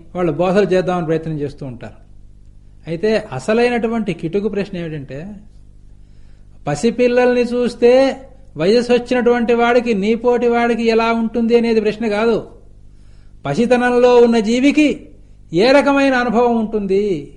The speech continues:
ఏ రకమైన అనుభూతి ఉంటుంది అనేది ముఖ్యం. ఆ దృష్టితో పరిశీలన చేయాలి. నీ బాల్యంలో నీకు ఎలాంటి అనుభవం ఉంది,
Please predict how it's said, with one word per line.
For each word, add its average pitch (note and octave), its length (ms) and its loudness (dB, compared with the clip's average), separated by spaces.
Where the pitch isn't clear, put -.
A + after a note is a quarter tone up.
ఏ F#3+ 160 0
రకమైన A#3+ 360 0
అనుభూతి A3+ 420 -2
ఉంటుంది G3+ 440 -2
అనేది G3+ 300 -4
ముఖ్యం. F3 360 -12
ఆ D#3+ 180 -2
దృష్టితో B3+ 460 0
పరిశీలన A#3+ 380 0
చేయాలి. G3+ 380 0
నీ F3+ 200 2
బాల్యంలో B3 640 4
నీకు B3 280 0
ఎలాంటి A3+ 340 0
అనుభవం G#3+ 320 -2
ఉంది, E3+ 200 -4